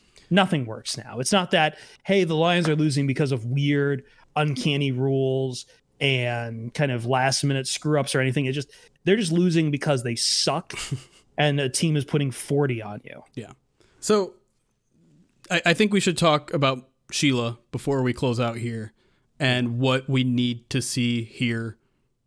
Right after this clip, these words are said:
Speaker 2: whatever from her. Um, because she, I mean, she's now in the, in the spotlight.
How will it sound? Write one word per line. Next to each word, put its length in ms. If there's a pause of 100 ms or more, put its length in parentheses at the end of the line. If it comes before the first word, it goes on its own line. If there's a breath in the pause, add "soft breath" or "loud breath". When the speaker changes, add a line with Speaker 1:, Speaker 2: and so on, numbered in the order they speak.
(140)
Speaker 2:
whatever 360
from 200
her. 240 (320)
Um, 300
because 340
she, 320
I 60
mean, 140
she's 240
now 140
in 80
the, 160 (140)
in 100
the 60
spotlight. 420